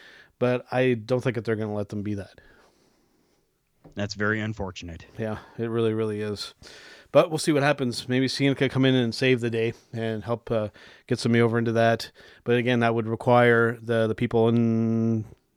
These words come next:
Speaker 1: the places of power to allow that to happen. So we'll have to <laughs> see. But, uh,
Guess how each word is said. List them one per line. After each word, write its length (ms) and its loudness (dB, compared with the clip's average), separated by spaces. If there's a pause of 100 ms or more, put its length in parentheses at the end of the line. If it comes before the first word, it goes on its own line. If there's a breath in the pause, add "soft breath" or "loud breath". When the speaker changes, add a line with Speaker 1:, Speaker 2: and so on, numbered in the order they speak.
Speaker 1:
the 180 -2
places 360 -2
of 80 -2
power 420 2
to 180 -4
allow 220 -4
that 180 -2
to 80 -2
happen. 420 2
So 240 -8
we'll 160 -6
have 140 -6
to 80 -10
<laughs> 100 -2
see. 260 6
But, 240 0
uh, 140 2